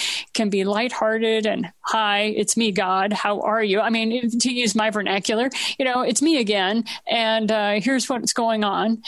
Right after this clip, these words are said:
And I know you're omniscient and omnipresent and everything, but, you know, I need to talk to somebody. Otherwise, I'll just sit here and I feel stupid." So this is how I spoke <laughs> when I fir-,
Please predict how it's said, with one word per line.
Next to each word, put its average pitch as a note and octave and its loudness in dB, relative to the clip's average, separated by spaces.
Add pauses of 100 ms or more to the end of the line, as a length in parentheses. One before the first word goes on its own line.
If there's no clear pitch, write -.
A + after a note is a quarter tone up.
(200)
And G#3+ 0
I G#3+ 2
know A3+ 2
you're A#3 2
omniscient G#3+ 2
and G3+ 0
omnipresent G#3 0
and A3 -2
everything, G3+ 0
but, G#3+ 0
you A3+ 0
know, G#3 0
I - 0
need B3+ 2
to - -4
talk G#3+ -4
to G3+ 0
somebody. G#3 0
Otherwise, F#3+ 0
I'll F3+ -2
just - -2
sit - 0
here F#3+ 0
and F3+ 0
I F3 -2
feel F3+ -2
stupid." - -2 (240)
So A#3 0
this D4 0
is C#4+ 2
how A#3 -2
I A#3+ 0
spoke G3 -2
<laughs> - -18
when - -4
I - -2 (320)
fir-, A#3+ -2